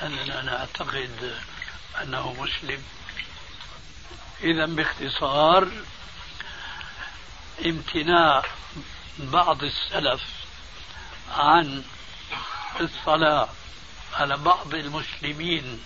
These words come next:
بسبب بدعة لهم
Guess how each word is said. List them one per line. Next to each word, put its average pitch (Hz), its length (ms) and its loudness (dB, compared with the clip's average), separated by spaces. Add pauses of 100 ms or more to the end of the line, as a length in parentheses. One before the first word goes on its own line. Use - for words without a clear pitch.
(880)
بسبب 165 560 0
بدعة 143 640 4
لهم 156 800 2